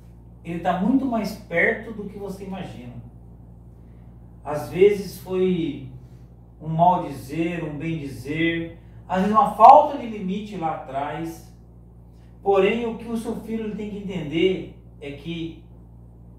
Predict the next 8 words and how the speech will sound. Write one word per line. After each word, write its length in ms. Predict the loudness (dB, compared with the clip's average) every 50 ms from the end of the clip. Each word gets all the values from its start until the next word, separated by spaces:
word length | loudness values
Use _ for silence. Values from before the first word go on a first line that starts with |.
| -20 -20 -20 -16 -4
e, 100 | -2 2 2 2
e 440 | 2 2 -2 -4 -4 -2 2 4 4
isso 460 | 4 4 2 -4 -6 -6 -4 -4 -2
é 180 | 0 0 2 4
o 160 | 4 4 4
difícil 640 | 4 2 -2 -4 -6 -4 0 0 0 2 0 -2 0
da 140 | -2 -2 -2
coisa, 560 | -2 -6 -2 -2 -2 -2 -4 -8 -10 -14